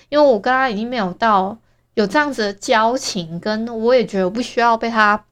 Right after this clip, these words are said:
就我不需要跟他联络，因为我已经很清楚他为人什么等等之类的，所以就是止步于此，好不好？天哪，我昨天啊，上传的那个，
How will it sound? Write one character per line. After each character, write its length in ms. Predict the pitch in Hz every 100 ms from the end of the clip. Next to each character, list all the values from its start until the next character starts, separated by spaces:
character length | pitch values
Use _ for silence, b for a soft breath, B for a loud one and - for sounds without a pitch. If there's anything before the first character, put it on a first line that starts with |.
| _ -
就 200 | 247 233
我 100 | 190
不 120 | 262
需 120 | -
要 140 | 302
跟 100 | 269
他 160 | 254 262
联 380 | 269 220 180 175
络， 360 | 240 202 - -
因 100 | 302
为 60 |
我 140 | 330 220
已 20 |
经 180 | 233 269
很 200 | - 180
清 220 | - 247
楚 100 | 247
他 220 | 185 220
为 260 | 196 180 185
人 200 | 185 185
什 100 | 185
么 80 | 180
等 200 | 180 180
等 160 | 185 175
之 180 | 180
类 160 | 190 -
的， 60 | - B B B B
所 180 | - 254
以 100 | 214
就 160 | 233
是 320 | 233 262 233 196
止 260 | - 208
步 220 | 196 311
于 100 | 233
此， 400 | 240 - 196 - - -
好 80 | 208
不 60 |
好？ 280 | 214 - 208 _ _ _ _ _ _ _
天 220 | 294 320
哪， 280 | 330 294 240
我 80 |
昨 180 | 226 240
天 280 | 240 311 302
啊， 420 | 302 285 277 285
上 320 | 294 - 302 262
传 300 | - 208 202
的 120 | 202
那 240 | 226 254
个， 720 | 254 233 208 196 196 196 208